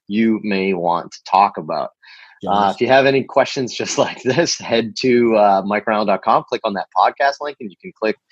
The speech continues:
Speaker 1: you can fill out a form to ask us some more great questions. So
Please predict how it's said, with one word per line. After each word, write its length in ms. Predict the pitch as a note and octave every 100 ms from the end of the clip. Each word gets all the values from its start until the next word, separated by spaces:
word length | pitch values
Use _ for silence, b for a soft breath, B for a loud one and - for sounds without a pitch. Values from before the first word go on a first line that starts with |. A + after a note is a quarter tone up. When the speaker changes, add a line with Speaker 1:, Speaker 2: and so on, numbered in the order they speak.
| B B
Speaker 1:
you 100 | A2
can 140 | G2+ G2
fill 180 | A#2+
out 100 | A2+
a 60 | F#2+
form 340 | - A2+ C3
to 120 | C#3 G2+
ask 240 | G#2 -
us 180 | G#2+ -
some 100 | F#2
more 300 | F2 F#2 - E2
great 380 | F#2 F2+ D#2 -
questions. 640 | - A2 - D#2+ D2 -
So 240 | A2+ F#2+